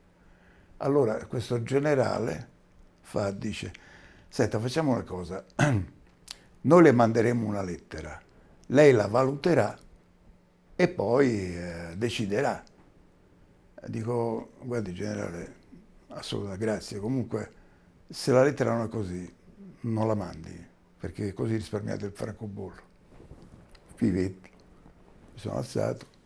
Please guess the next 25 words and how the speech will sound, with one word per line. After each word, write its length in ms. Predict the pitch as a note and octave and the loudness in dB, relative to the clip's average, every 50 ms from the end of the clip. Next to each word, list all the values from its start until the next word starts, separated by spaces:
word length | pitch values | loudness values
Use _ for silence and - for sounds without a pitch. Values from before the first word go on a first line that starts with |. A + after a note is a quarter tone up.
| _ - | _ -20
"Buongiorno 300 | - - - G2 F#2+ G#2+ | -18 -16 -12 -12 -10 -10
a 60 | A#2 | -10
tutti", 400 | A2+ - A2+ G2+ - - - - - _ - | -10 -12 -14 -14 -16 -18 -20 -20 -20 _ -18
e 80 | F#3+ | -14
sono 220 | - - - D#2+ E2 | -12 -12 -10 -12 -12
uscito. 380 | E2+ - - F#2+ D#2+ - - - - - - _ - _ _ _ _ - - _ - | -10 -10 -8 -8 -8 -10 -14 -20 -20 -20 -20 _ -20 _ _ _ _ -20 -20 _ -14
Toh, 580 | - - - - - - - - - - - - - - - - - - - - | -10 -8 -6 -6 -6 -6 -6 -8 -8 -10 -12 -16 -18 -20 -20 -20 -20 -20 -18 -12
usci-, 360 | - A2 G#2+ - - - G#2 - - - - - - - - - | -10 -8 -8 -6 -6 -8 -8 -10 -12 -18 -20 -20 -20 -20 -14 -10
ero 240 | - G#2 G2+ F#2+ - - - - - - - - | -6 -6 -6 -6 -8 -12 -18 -20 -20 -20 -16 -10
tran-, 260 | - B2 G#2+ G2 F2 - - - - | -8 -6 -6 -6 -8 -14 -20 -20 -20
s-, 220 | - - - - - - - | -20 -18 -18 -18 -18 -16 -12
soddisfatto, 640 | - - - C#3 B2+ A2 B2+ A#2+ - - - E2+ | -8 -6 -6 -4 -4 -4 -6 -8 -8 -8 -10 -10
dico: 160 | E2+ G#2 G2 | -10 -10 -8
"Va, 260 | G2 G#2 G2+ - - - - - - - - _ _ _ - - - - - | -6 -4 -4 -4 -4 -6 -12 -20 -20 -20 -20 _ _ _ -20 -20 -20 -20 -20
scusa, 480 | - - - - - - D#2 D#2+ F2+ F2+ | -20 -20 -16 -14 -14 -12 -10 -8 -6 -6
eh, 40 | F#2+ | -6
non 120 | F2+ E2+ | -6 -8
si 120 | - - | -12 -12
può 140 | A#2 - F2 | -12 -12 -14
dire." 280 | E2 - - - - - - - - - - - - - - - - - - | -14 -14 -16 -20 -20 -20 -20 -20 -20 -20 -20 -20 -20 -18 -18 -18 -16 -8 -4
<laughs> 600 | - - - E4+ - A#3+ A#3+ A#3 - - G#2 - | -4 -2 -2 -4 -6 -8 -8 -8 -6 -4 0 2
Quindi 260 | - B2 A2+ A2 - - - - - - - | 2 2 2 0 -6 -8 -12 -10 -8 -6 -4
dico: 240 | D3+ C#3 C3+ A#2 - - - - | -2 -2 -2 -4 -6 -10 -12 -2
"Meno 400 | - A#2+ B2 C3 C#3+ C#3 B2 A#2+ | 2 4 6 6 6 6 6 6
male." 440 | A#2+ A2+ A2+ A#2 A2 G2+ F2+ - | 4 4 6 6 6 4 2 -2